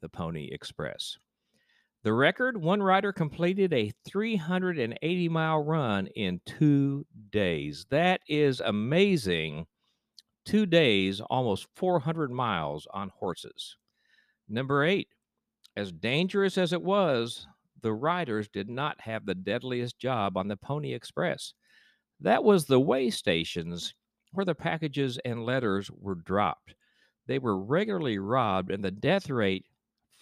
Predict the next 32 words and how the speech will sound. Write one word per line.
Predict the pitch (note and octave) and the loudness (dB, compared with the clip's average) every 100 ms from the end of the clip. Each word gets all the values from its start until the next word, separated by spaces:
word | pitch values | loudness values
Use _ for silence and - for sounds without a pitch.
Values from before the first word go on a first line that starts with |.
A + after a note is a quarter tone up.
| _ | _
for | A#2 A2 | -4 -2
the | G2 - | -2 -2
owners | C3+ C#3 | -2 -2
of | B2 | -2
the | A2 | -2
way | B2+ C#3 | -2 -2
stations | - G2+ F2+ F#2 F2+ E2+ - | -4 -4 -4 -6 -8 -10 -10
was | F2+ - _ _ | -10 -10 _ _
three | E3 E3+ E3+ | -4 -4 -4
times | - D#3 D3 C#3 A2+ | -6 -4 -4 -4 -4
as | G#2+ | -6
high | - C3 G#2 D2+ B1 A#1+ _ _ _ _ _ _ | -6 -4 -2 -2 -6 -12 _ _ _ _ _ _
as | G2+ F#2+ | -6 -6
for | - A#2 G#2 G2 F#2+ - _ | 0 2 4 4 2 -6 _
the | F#2 G2 | -8 -6
riders. | F#2+ F2+ E2+ C#2 G1+ - - _ _ _ _ - - | -2 -2 -2 -6 -12 -16 -20 _ _ _ _ -20 -16
Number | - B2 C#3+ | -6 -2 2
nine, | D3+ E3 A2+ | 2 2 2
Buffalo | E3 G#3+ B3+ A#3 | 2 4 6 6
Bill, | F#3 G3 B3 G3+ G#3+ - _ _ _ | 8 8 8 6 2 -6 _ _ _
although | E3+ E3+ F#3 | -4 2 4
he | F#3+ | 4
claimed | E3+ G3 G3+ G3 | 2 -4 -2 0
to | E3+ | -2
be, | G2+ G2 F2+ G#2 _ _ _ _ _ _ | 0 0 0 -6 _ _ _ _ _ _
probably | - G#3 A3+ G#3 F3 | -2 0 0 2 2
was | D#3 C#3 B2+ | 4 2 2
not | D3 D#3 | 0 2
a | C3 | 0
Pony | A#2+ - C3+ C3 A#2+ | -6 -4 -4 -2 -4
Express | - - A#2+ A2+ - | -6 -8 -4 -2 -2
rider. | G2+ F2+ D2+ A#1+ | -2 0 -2 -6